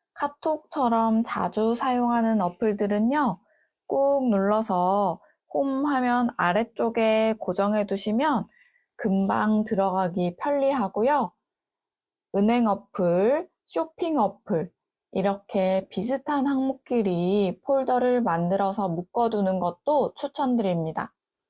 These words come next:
원하는 어플 꾹 눌러서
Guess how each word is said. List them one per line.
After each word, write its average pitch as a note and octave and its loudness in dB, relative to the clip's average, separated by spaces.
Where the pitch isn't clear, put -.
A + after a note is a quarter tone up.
원하는 A#3+ 0
어플 G3 -2
꾹 C#4 0
눌러서 F#3+ 0